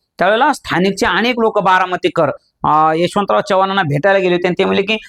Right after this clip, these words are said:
शरद पवारांना तिकीट देऊ नका. त्यावेळेला, अ, ते म्हणते की, अ, शरद पवारला जर तिकीट दिलं तर आपल्या हातातून ही सीट गेलीच म्हणून समजा. त्यावेळेला यशवंतराव चव्हाण त्यांना म्हणतात की आपल्या जेवढे आपण एवढे उमेदवार उभा केलेले आहेत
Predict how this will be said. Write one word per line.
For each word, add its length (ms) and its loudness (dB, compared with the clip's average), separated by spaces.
शरद 240 0
पवारांना 380 0
तिकीट 320 -2
देऊ 160 2
नका. 280 0
त्यावेळेला, 440 2
अ, 420 2
ते 80 4
म्हणते 260 0
की, 160 0
अ, 560 2
शरद 320 0
पवारला 200 2
जर 120 0
तिकीट 340 -2
दिलं 220 4
तर 60 2
आपल्या 380 0
हातातून 440 -2
ही 80 2
सीट 200 -2
गेलीच 340 0
म्हणून 220 0
समजा. 280 0
त्यावेळेला 300 2
यशवंतराव 540 0
चव्हाण 220 0
त्यांना 200 2
म्हणतात 360 2
की 280 2
आपल्या 400 0
जेवढे 220 2
आपण 220 0
एवढे 220 2
उमेदवार 360 2
उभा 200 2
केलेले 300 0
आहेत 140 0